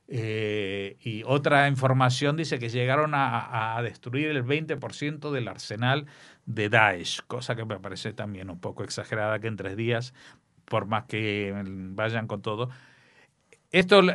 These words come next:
que ha hecho que Estados Unidos, pues, se sienta un poco avergonzado y diga, y diga, "Ah, bueno, bueno, mandamos algunos helicópteros y algunas cositas más",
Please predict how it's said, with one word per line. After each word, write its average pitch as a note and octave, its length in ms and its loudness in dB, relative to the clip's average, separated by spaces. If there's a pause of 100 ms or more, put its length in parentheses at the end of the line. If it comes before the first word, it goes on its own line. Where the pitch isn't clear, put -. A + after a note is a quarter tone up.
que F3 100 6
ha E3+ 60 10
hecho F#3+ 320 6
que D3 80 2
Estados C3 260 2
Unidos, D#3+ 400 4
pues, B2 160 2
se A#2+ 120 -2
sienta D3+ 320 2
un C#3 60 4
poco D3 220 6
avergonzado D#3 760 8
y D#3+ 60 6
diga, C3+ 540 0
y B2+ 100 2
diga, B2+ 280 2
"Ah, F3 200 10
bueno, D#3+ 300 8
bueno, D3+ 240 6
mandamos C#3+ 560 4
algunos C3+ 380 4
helicópteros C3 920 4
y A2+ 60 -4
algunas A2 320 -4
cositas G2+ 480 -6
más", F2 260 -14